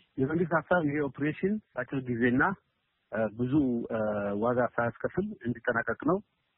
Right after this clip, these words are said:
በዚህ ነው እየተሰራ ያለው። እንግዲህ ህገወጡ ቡድን የትግራይ ህዝብ እንደ መያዣ ይዞ ግ-፣ ወደ ግጭት የሚያመራ ተግባራት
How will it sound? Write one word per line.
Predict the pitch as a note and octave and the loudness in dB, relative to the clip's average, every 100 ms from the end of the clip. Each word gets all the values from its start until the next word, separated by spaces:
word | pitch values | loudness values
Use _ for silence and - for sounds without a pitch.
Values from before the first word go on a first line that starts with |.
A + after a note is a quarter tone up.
| _ - | _ -2
በዚህ | A#2+ A#2 C3 | -2 0 2
ነው | G#2+ | 2
እየተሰራ | G#2 G2 A#2 A#2 B2 | 0 -2 -2 2 4
ያለው። | B2+ D#3+ G3+ _ _ _ _ _ - | 4 2 -2 _ _ _ _ _ -4
እንግዲህ | A#2 B2 D#3+ F#3 - | -2 2 2 0 -2
ህገወጡ | B2+ A#2 C3+ C3 D3+ | -6 0 0 2 0
ቡድን | C3+ D3+ G3+ - _ _ - | 2 2 0 -2 _ _ -4
የትግራይ | A3 A#2 - A#2+ A#2 C#3 | 0 2 0 0 2 2
ህዝብ | B2 D3 D3+ A2 - | 2 0 -4 -16 -8
እንደ | A#2 A2 A2+ G#2+ G2+ F#2+ - _ _ _ - | -2 2 4 4 2 -2 -8 _ _ _ -2
መያዣ | A#2+ A#2 A2+ G#2+ - | 2 2 2 0 -2
ይዞ | A2+ A2 D3+ G#3+ _ G2 | -6 2 2 2 _ -8
ግ-፣ | G#2+ C#3+ | -2 0
ወደ | C3 C3 | 2 0
ግጭት | C3 D3 - - D#2+ E2 F2 | 0 -2 -4 -16 -16 -12 -6
የሚያመራ | A2+ B2 B2 B2 G#2+ | 0 2 4 4 2
ተግባራት | G2+ A2 A#2+ G#2+ - | -2 0 0 0 -4